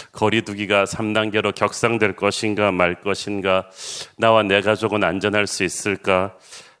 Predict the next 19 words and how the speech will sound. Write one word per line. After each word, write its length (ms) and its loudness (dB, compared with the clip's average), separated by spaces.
다른 280 2
선진국들은 800 -2
백신을 460 -2
다 140 0
확보했다는데 880 0
왜 160 2
우리는 460 0
백신 320 0
언제쯤 580 0
들어올 240 2
수 140 -4
있을 240 -2
것인가, 680 -2
언제까지 640 0
우리 220 2
아이들 360 2
학교도 380 -2
못 280 -2
가고 520 0